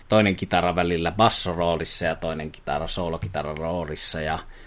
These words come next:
hauska myös sitä meidän usein peräänkuuluttamaa huumoria sisältävä bändi ja esitys. Eli sitä huumoripuolta ei pidä unohtaa, kuten me ei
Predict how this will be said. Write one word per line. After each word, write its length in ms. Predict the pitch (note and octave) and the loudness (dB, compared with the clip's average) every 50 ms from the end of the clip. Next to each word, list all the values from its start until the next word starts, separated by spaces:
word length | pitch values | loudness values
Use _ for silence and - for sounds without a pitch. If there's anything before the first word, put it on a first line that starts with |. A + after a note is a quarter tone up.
| - | -6
hauska 560 | - - A#2+ A#2+ A#2 A2+ G#2+ - - - G2 | 2 6 8 8 8 8 4 0 0 0 2
myös 420 | F2+ F#2+ F#2+ F#2+ F#2+ - - - - - | 2 4 4 4 4 2 0 -4 -4 -6
sitä 440 | - - - F#2+ F2+ - E2+ E2 E2+ - - - - - - - | -10 -8 -8 -6 -2 0 2 2 2 0 -4 -12 -14 -12 -8 -4
meidän 320 | F2 F2 E2+ F2 E2+ E2+ | -2 -2 0 0 -2 -2
usein 460 | - - - - G2+ F2 F2 E2+ E2+ - - - - - - - | -4 -4 -2 0 0 0 0 0 -2 -4 -6 -10 -14 -18 -6 2
peräänkuuluttamaa 1160 | - B2+ B2+ C3 B2+ A#2 G#2+ G2+ G2 - G#2 G2+ G2+ G2 F#2+ F#2 - - G2 G2 F#2+ F#2+ F#2 F#2+ | 4 8 10 10 12 10 10 8 6 4 2 4 4 4 4 2 2 2 4 6 6 6 6 6
huumoria 640 | G#2+ A#2+ A#2 A2+ G#2+ G2+ F#2+ F#2 F2 E2 D#2+ D#2+ | 6 6 6 6 6 6 6 4 4 4 2 2
sisältävä 640 | - - F2+ F2 F2+ D#2 D2+ - - D#2+ D#2+ D#2+ | 0 0 0 2 2 2 2 2 0 0 0 0
bändi 400 | D#2+ - F2+ F2 E2+ E2+ D#2+ E2+ | 0 2 2 2 2 2 0 -2
ja 120 | D#2+ D2+ D2+ | 0 0 0
esitys. 640 | D#2 D#2+ - - E2+ C#2+ - D#2 - - - - - - _ _ _ _ _ _ - | 0 0 0 -2 -4 -4 -6 -6 -6 -6 -6 -8 -10 -16 _ _ _ _ _ _ -10
Eli 140 | - D#2+ E2+ | -8 -6 -6
sitä 340 | E2 - F#2 - F2 E2+ E2+ | -6 -6 -4 0 2 2 2
huumoripuolta 840 | F#2+ F#2+ F2+ F2 E2+ E2 D#2+ D#2+ D#2 - - E2 D#2+ D#2+ - D2 C#2+ | 2 2 2 2 0 0 -2 -2 -4 -2 -2 -2 -2 -2 -2 -2 -2
ei 140 | D2+ D#2+ E2 | -2 -2 -2
pidä 320 | - - D2 D#2+ D2+ D#2+ - - - _ _ _ _ - | -4 -4 -2 0 0 0 -2 -4 -12 _ _ _ _ 0
unohtaa, 680 | A2+ G2+ G#2 F#2+ F2+ E2+ - - - - E2 D#2+ E2+ E2 - - - - | 2 6 6 6 6 4 2 -2 0 2 4 4 4 2 -2 -8 -14 -12
kuten 340 | - D#2+ - F2 D#2+ D#2+ D#2+ | -12 -8 -4 -2 -2 -2 -2
me 120 | D#2+ D#2 | -2 -2
ei 340 | C#2 D2 E2 D#2+ D2+ D#2 - | -2 0 0 0 -2 -4 -6